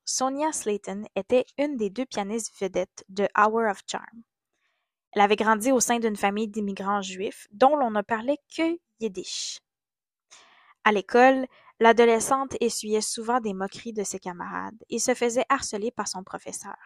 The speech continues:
qui n'appréciait guère sa prononciation en anglais. La musique devint un refuge pour Sonia. Au cours de sa dernière année à l'école de musique de Juilliard, son amie Evelyn K. Klein lui offrit de se joindre à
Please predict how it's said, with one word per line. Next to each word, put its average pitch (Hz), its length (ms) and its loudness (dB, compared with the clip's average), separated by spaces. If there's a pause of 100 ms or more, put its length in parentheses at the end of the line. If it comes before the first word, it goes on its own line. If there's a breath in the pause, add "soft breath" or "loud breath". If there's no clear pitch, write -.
qui - 100 -16
n'appréciait 208 460 -4
guère 208 340 2
sa 170 140 -4
prononciation 196 680 -6
en 196 120 -6
anglais. 175 320 -14 (1040 soft breath)
La 208 100 2
musique 220 340 -2
devint 208 320 0
un 190 40 -2
refuge 214 500 -6
pour 196 140 -16
Sonia. 180 400 -14 (680)
Au 196 80 4
cours 269 220 8
de 233 80 4
sa 202 160 0
dernière 240 380 0
année 220 200 0
à 233 80 2
l'école 220 300 0
de 202 80 0
musique 196 360 -6
de 202 160 -2
Juilliard, 185 520 -6 (400 soft breath)
son 233 260 0
amie 254 360 -2
Evelyn 247 440 -2
K. 202 260 -4
Klein 190 440 -12 (160)
lui 220 180 0
offrit 269 480 -4 (240 soft breath)
de 202 140 -2
se 202 160 -4
joindre 208 360 -4
à 180 120 -4